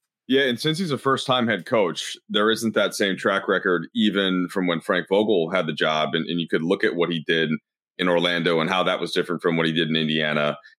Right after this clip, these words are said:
And, you know, he did evolve some, and he showed that his first year, but he still had his passions and he still had his things that he would ultimately fall back on.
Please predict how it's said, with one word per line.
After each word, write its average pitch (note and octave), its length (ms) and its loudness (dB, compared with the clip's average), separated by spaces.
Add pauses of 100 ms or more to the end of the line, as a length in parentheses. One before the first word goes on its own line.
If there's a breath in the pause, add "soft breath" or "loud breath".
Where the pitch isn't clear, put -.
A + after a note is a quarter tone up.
(100)
And, E2 480 -2
you G#2+ 100 0
know, F#2+ 80 -2
he B2 140 -2
did D3 200 2
evolve F#2+ 380 2
some, F2+ 460 -2 (400)
and F#2+ 280 -2
he A2 120 -2
showed C#3+ 260 2
that F2+ 200 2
his F#2+ 160 -2
first F#2+ 280 -2
year, F#2 140 0
but A2+ 100 -4
he F#3+ 140 2
still D3 240 2
had A2+ 260 2
his F#2+ 240 0
passions G#2 580 -2
and G2 60 -2
he F#2 80 0
still G2 180 0
had F#2+ 160 0
his E2+ 160 -4
things F2+ 220 -2
that E2+ 80 -4
he E2+ 60 2
would D#2 160 -2
ultimately D#2+ 420 0
fall D2+ 240 0
back C#2+ 260 -2
on. D2 200 -4